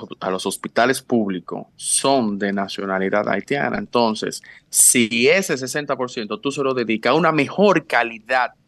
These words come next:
de la salud de los dominicanos, que son quienes producen, porque cada peso que tú aportas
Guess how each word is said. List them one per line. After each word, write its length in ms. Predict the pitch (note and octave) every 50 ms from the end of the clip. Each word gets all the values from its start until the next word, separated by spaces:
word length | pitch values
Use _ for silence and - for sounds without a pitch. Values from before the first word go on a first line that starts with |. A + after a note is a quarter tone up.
| _ _ _ _
de 120 | - A#2 A#2
la 80 | A#2 A#2
salud 380 | - - G#2+ G#2 G#2+ A#2 B2 A2+
de 300 | F#2 F2+ G2 G#2 A2 G2
los 220 | G2 G#2+ B2 C#3 -
dominicanos, 640 | C#3 B2+ B2+ B2+ B2+ B2+ B2 - A2+ G#2+ G#2+ A2 -
que 120 | - G#2
son 280 | - - - C#3 C#3 C3
quienes 520 | B2+ - - C#3+ C#3 C3+ C3 C3 C3+ C3+
producen, 1120 | C3+ _ D#3 D3+ C#3+ D3 C#3+ C3+ B2 A2+ A#2+ C#3+ E3+ G3+ F#3+ - - - G#2+ G2 G2+ G2 - _ _ _ _ _
porque 260 | - B2 B2 C3 A#2+
cada 360 | - - C3 D#3 F#3+ F#3+ -
peso 500 | _ _ - F#3 F3 D#3 - - - G2+ - _ _ _ _ _ _ _ _ _ _ _ _ _ _ _ _
que 140 | - C3+ C3
tú 640 | - - - C#3+ D3 D3+ E3 E3+ D#3+ D3+ C3+ - -
aportas 880 | B2 A#2+ - _ - C#3 C3+ B2 A2 - _ G2 F2 F2+ - - _